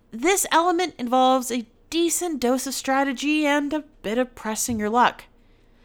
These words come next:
So, say you're the first player to paint a panorama containing three trees. You could take the diploma for painting those three trees if it's still available, or if you liken yourself a tree painting master,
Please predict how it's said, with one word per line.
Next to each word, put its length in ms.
So, 480
say 380
you're 260
the 120
first 340
player 340
to 160
paint 320
a 40
panorama 680
containing 560
three 320
trees. 540
You 120
could 420
take 260
the 60
diploma 520
for 180
painting 560
those 260
three 220
trees 400
if 120
it's 140
still 220
available, 540
or 440
if 180
you 100
liken 460
yourself 480
a 60
tree 440
painting 640
master, 600